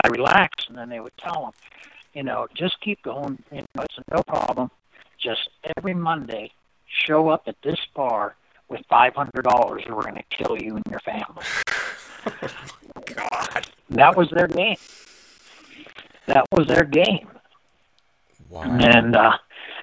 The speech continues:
Speaker 1: they shook down drug dealers, and if that guy wanted to continue dealing, he showed up and paid his five hundred a week.
Speaker 2: Because what are the drug dealers gonna do? Go to the cops and say, "This mafia guy threatened me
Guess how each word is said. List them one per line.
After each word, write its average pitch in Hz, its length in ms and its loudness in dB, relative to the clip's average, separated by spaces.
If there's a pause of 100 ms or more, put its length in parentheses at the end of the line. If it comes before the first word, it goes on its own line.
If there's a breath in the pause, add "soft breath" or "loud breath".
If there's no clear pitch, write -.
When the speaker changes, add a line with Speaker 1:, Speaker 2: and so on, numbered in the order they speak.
(180)
Speaker 1:
they 120 220 4
shook - 300 0
down 151 260 0
drug 196 240 -2
dealers, 127 480 -2
and 120 280 -8
if 117 180 -12
that 139 220 -2
guy 139 120 2
wanted 139 340 0
to 131 100 -6
continue 139 500 -4
dealing, 147 500 2 (1500 loud breath)
he 127 180 2
showed 147 320 2
up 160 220 -2
and 139 100 -14
paid 147 220 -4
his 151 160 -2
five 160 280 -2
hundred 180 300 0
a - 120 -6 (100)
week. - 140 -16 (520 soft breath)
Speaker 2:
Because 160 320 4
what 156 180 8
are - 40 4
the 135 80 0
drug 214 280 4
dealers 175 280 2
gonna 117 180 2
do? 90 180 0
Go 117 220 6
to 127 80 4
the - 80 2
cops - 460 6
and 117 140 -2
say, - 220 4
"This 110 160 2
mafia 113 460 2
guy 101 280 2
threatened 110 420 2
me 147 320 -2